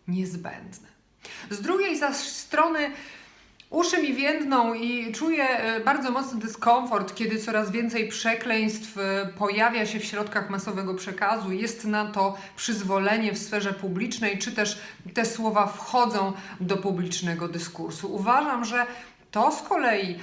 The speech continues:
jest przestrzeń, gdzie powinna znaleźć się wysoka, wysublimowana i bardzo, bardzo poprawna polszczyzna po to, żebyśmy też tę poprawną polszczyznę znali. Jak więc zatem to pogodzić?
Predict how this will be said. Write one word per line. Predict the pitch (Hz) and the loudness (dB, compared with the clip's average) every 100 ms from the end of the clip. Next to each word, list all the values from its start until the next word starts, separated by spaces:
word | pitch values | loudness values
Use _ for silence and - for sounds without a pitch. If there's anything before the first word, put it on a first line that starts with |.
| - | -6
jest | 180 180 196 - | 0 2 2 -2
przestrzeń, | - - 208 202 - 202 196 | -8 0 2 2 -4 -2 0
gdzie | 196 208 | 0 0
powinna | 202 185 208 196 190 | -2 -2 0 0 0
znaleźć | 190 190 190 185 - | 0 0 0 -2 -2
się | - 185 180 - 190 | 0 0 -2 -8 -4
wysoka, | 180 208 - 226 214 214 190 175 - | -2 -2 0 2 2 2 2 0 -6
wysublimowana | 185 202 202 208 180 196 180 175 180 180 175 170 - - | -2 -2 -2 -2 -2 0 0 0 0 0 0 -2 -8 -4
i | 214 | 2
bardzo, | 185 208 208 180 | 6 6 6 2
bardzo | 180 185 180 180 | 0 0 0 -2
poprawna | 185 180 185 175 175 | -4 -4 -2 -2 -2
polszczyzna | 175 175 - 202 190 202 | -2 -4 -4 -2 -2 -2
po | 202 202 | -2 -4
to, | 208 | -4
żebyśmy | 208 196 202 208 208 - - | -4 -4 -2 -2 -4 -8 -6
też | 214 208 - | 0 0 0
tę | 202 190 190 - - - | 0 0 -2 -8 -10 -4
poprawną | 202 214 190 185 175 | 0 4 4 4 0
polszczyznę | 180 180 - 185 170 170 170 170 | -2 -4 -2 -2 0 -2 -2 -6
znali. | 165 175 165 160 175 - - _ _ _ _ _ - | -2 0 0 -2 -8 -14 -20 _ _ _ _ _ -6
Jak | 202 185 | 0 2
więc | 190 208 208 | 2 2 4
zatem | 214 220 220 | 2 2 0
to | 233 233 - - | 2 0 -2 -6
pogodzić? | - 254 311 320 170 170 - | 2 4 6 6 2 -6 -10